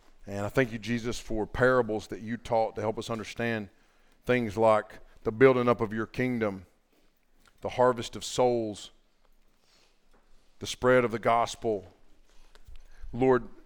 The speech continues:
this evening I pray that, that we would hear in the midst of all of this, that if we have ears to hear, you will expand knowledge and understanding.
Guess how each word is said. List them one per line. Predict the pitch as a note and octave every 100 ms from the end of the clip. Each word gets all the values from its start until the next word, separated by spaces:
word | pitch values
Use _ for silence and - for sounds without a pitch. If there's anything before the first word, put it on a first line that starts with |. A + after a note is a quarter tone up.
| -
this | B2 A2+
evening | D3+ F3 C3 A2+
I | G#2+
pray | - - D#3+ C3 A#2 G#2 - _ _ _ _ _ _ _ -
that, | A#2+ A2 - - -
that | A#2 A2
we | A2+ C3+
would | A#2 G#2+ - - -
hear | - D3 D#3+ E3
in | B2+ A#2
the |
midst | A2+ B2 - -
of | G#2
all | A2 B2 A2+
of | F#2+
this, | G2 F#2+ F2+ - - _ _ _ _ _ _ _ _ _
that | A2
if | A2 A#2
we | A2+
have | G2+ -
ears | C3+ D3 D3+ -
to | A#2+
hear, | G#2+ A#2+ G#2+ F2+ - _ _ _ _ _ _ _ _
you | A2+ A#2+
will | A2 G2
expand | - - B2+ A#2 G#2 G2+
knowledge | G#2 A2 A2+ A#2 G2
and | G2
understanding. | G2+ F#2 - A2+ A#2 A2+ A2 A2